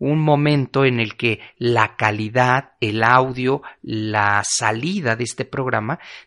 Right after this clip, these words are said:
tiene los niveles estándares de profesionalidad". No significa que antes no, lo que significa es que estábamos, pues, tres o cuatro generaciones atrás. Ahora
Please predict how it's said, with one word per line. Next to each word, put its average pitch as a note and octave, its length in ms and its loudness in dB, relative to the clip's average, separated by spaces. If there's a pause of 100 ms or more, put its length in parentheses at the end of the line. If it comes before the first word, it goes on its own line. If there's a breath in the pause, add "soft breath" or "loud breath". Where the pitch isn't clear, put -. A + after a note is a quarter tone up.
tiene D3 360 2
los B2+ 180 -2
niveles A#2+ 600 -2 (160 loud breath)
estándares B2+ 840 -2 (240 loud breath)
de C3+ 380 0 (240 loud breath)
profesionalidad". G#2+ 1160 0 (180 soft breath)
No D3 120 -2
significa D#3 540 0
que B2+ 120 -2
antes A2+ 380 0
no, A#2+ 320 -2 (180 loud breath)
lo A#2 160 -2
que A#2 80 -6
significa A2 560 -4
es - 100 -4
que - 80 -12
estábamos, A2 520 -2 (320 loud breath)
pues, - 500 0
tres C#3 280 0
o D#3+ 80 -6
cuatro C3 260 -2
generaciones A#2 800 -2
atrás. - 380 -2 (240 loud breath)
Ahora E3 600 2